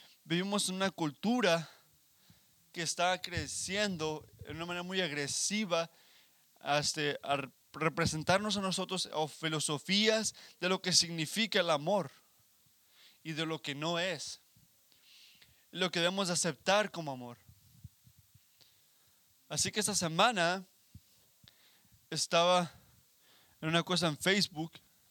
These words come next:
un amigo que lo conozco de muy bien, que estaba marchando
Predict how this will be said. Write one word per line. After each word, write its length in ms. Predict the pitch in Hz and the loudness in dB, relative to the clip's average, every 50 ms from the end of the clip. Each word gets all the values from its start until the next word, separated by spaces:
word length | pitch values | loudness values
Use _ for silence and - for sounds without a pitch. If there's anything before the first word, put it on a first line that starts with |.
| _ _ _ _ _ _ _ _ - - - - _ _ _ _ _ - | _ _ _ _ _ _ _ _ -20 -20 -20 -20 _ _ _ _ _ -12
un 160 | 160 165 175 | -4 0 2
amigo 600 | 175 170 175 208 226 202 175 151 147 147 143 - _ _ _ | 2 2 2 0 -2 -2 -2 -2 -2 -4 -6 -8 _ _ _
que 120 | - 151 147 | -8 -6 -6
lo 100 | 143 - | -6 -6
conozco 380 | - 143 165 190 - - 202 | -6 -6 -6 -4 -4 -4 -4
de 80 | 196 185 | -6 -6
muy 160 | 185 196 208 | -8 -8 -6
bien, 200 | 208 220 214 190 | -4 -4 -4 -4
que 100 | - 165 | -4 -8
estaba 220 | 147 - 175 180 180 | -6 -4 -2 -2 -2
marchando 840 | 170 156 156 143 - - - 190 202 214 208 185 170 165 165 165 | -2 -4 -4 -4 -4 -2 0 2 2 2 0 -2 -4 -6 -6 -8